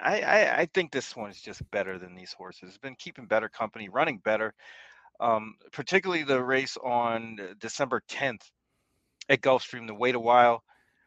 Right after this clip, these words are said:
Um, this horse just didn't break well at all, just kinda stood there and then ran on, finished second to a, a decent horse in Juniper Marshmallow.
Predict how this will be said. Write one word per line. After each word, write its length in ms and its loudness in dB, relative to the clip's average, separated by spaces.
Um, 500 -4
this 120 -14
horse 240 -2
just 240 -10
didn't 320 -10
break 320 -6
well 320 -10
at 140 0
all, 300 -2
just 200 -14
kinda 200 2
stood 420 -6
there 360 -2
and 240 -2
then 200 0
ran 240 0
on, 340 0
finished 360 -12
second 380 -2
to 160 -14
a, 140 -10
a 80 -6
decent 360 -6
horse 260 2
in 100 -6
Juniper 360 -6
Marshmallow. 680 4